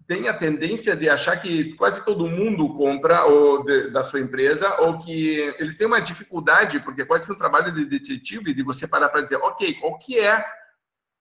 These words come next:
de verdade o segmento dentro da minha carteira de clientes que eu quero trabalhar? Eu já tendo aqui clientes, eu já tenho uma carteira de clientes.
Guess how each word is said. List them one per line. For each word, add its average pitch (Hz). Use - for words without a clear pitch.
de 160
verdade 175
o -
segmento 180
dentro 214
da 180
minha 170
carteira 170
de 151
clientes 160
que 185
eu 156
quero 151
trabalhar? 135
Eu 160
já 233
tendo 214
aqui 135
clientes, 113
eu 127
já 139
tenho 202
uma 247
carteira 151
de 135
clientes. 110